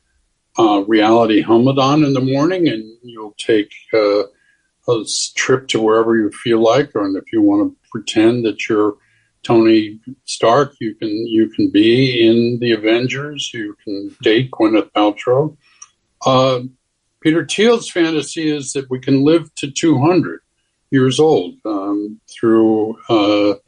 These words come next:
all sorts of ways to alter our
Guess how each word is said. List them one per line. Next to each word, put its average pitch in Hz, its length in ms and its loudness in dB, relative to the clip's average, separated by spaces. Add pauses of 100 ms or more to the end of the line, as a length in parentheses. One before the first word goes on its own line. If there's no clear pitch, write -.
(340)
all 120 160 2
sorts - 400 -2
of 107 200 -4
ways 110 460 2
to 101 420 -6
alter 110 640 0
our 98 420 0